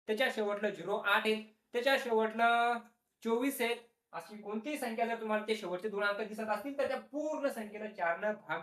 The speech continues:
जाणारच. सर्व संख्येत भाग देऊन पाहायची गरज तुम्हाला त्या ठिकाणी राहणार नाही. म्हणजे एकक आणि दशक स्थानचा. इथं काय होता? फक्त एकक स्थानचा अंक बघायचा, इथं दशक स्थानचा पण अंक बघायचा. एक बघायचा, दोन न भाग जाईल.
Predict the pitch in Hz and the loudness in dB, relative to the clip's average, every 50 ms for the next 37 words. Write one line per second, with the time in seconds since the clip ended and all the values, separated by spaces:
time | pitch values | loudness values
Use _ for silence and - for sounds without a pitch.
0 | - - 147 151 156 165 165 202 220 214 - - _ _ _ _ _ _ _ _ | -2 -2 -2 0 0 -2 -2 -2 -4 -4 -6 -12 _ _ _ _ _ _ _ _
1 | _ _ _ _ - - - _ _ - 190 190 220 220 220 220 196 214 214 214 | _ _ _ _ -20 -20 -20 _ _ -10 -4 -2 -2 -2 -2 -4 -6 -8 -8 -4
2 | 160 165 165 185 190 190 190 202 202 196 196 220 220 180 180 208 269 269 - 208 | -4 -4 -2 -2 -4 -4 -2 0 0 0 0 -2 -2 -2 0 0 0 0 -2 -6
3 | 196 170 165 170 196 196 202 185 180 175 175 151 165 185 180 160 147 147 147 160 | -6 -4 -4 -2 -2 -2 -2 -2 -4 -6 -4 -6 -6 -4 -2 0 0 0 0 -2
4 | 170 - 220 - - - - _ _ _ - 147 165 - 170 175 - 233 226 220 | -4 -4 -4 -6 -6 -8 -12 _ _ _ -16 -14 -12 -12 -12 -10 -8 -8 -6 -6
5 | 202 214 226 220 196 190 208 190 - - - 196 - - 175 - 226 214 220 226 | -6 -6 -4 -6 -6 -6 -6 -8 -6 -6 -6 -6 -6 -8 -8 -6 -4 0 2 2
6 | 226 220 240 220 - 214 208 208 247 240 240 233 254 247 - - 226 214 214 220 | 2 2 0 -2 -4 -6 -4 -2 0 0 2 0 0 -2 0 -2 -2 -2 0 2
7 | 214 214 208 214 214 214 208 196 196 196 233 - - _ _ _ _ - 226 220 | 0 0 0 0 -4 -2 -2 -2 0 0 -2 -4 -6 _ _ _ _ -12 0 0
8 | 269 226 247 247 262 277 269 - - 233 226 220 220 214 214 220 208 196 190 190 | 2 4 4 4 2 2 0 0 0 0 0 2 0 0 0 0 -2 -2 -2 -2
9 | 185 - - 151 135 131 131 - - _ _ _ _ _ - 175 208 214 214 226 | -2 0 0 0 0 -2 -2 -8 -12 _ _ _ _ _ 0 2 2 2 4 2
10 | 240 226 226 226 220 247 247 208 202 202 202 220 214 185 170 165 175 165 143 - | 4 4 4 4 4 2 2 2 0 0 2 2 2 2 2 2 0 -2 -4 -6